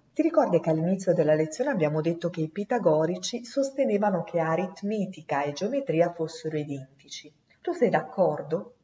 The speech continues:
Beh, ad un certo punto nella scuola ci fu un vero e proprio terremoto che segnò un passo indietro molto importante riguardo a questa idea,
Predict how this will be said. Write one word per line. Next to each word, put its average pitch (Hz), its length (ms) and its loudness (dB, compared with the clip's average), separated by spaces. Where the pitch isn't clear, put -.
Beh, - 160 4
ad 262 240 8
un 339 120 -6
certo 277 340 0
punto 170 500 0
nella 170 240 2
scuola 208 420 4
ci - 160 -6
fu 294 200 -2
un 302 180 0
vero 220 240 2
e 208 60 -2
proprio 170 360 0
terremoto 156 800 -2
che 202 140 -6
segnò 202 380 0
un 208 160 0
passo 233 360 0
indietro 170 560 0
molto 247 300 0
importante 156 800 -4
riguardo 143 420 0
a - 20 -4
questa - 340 -4
idea, 131 480 -4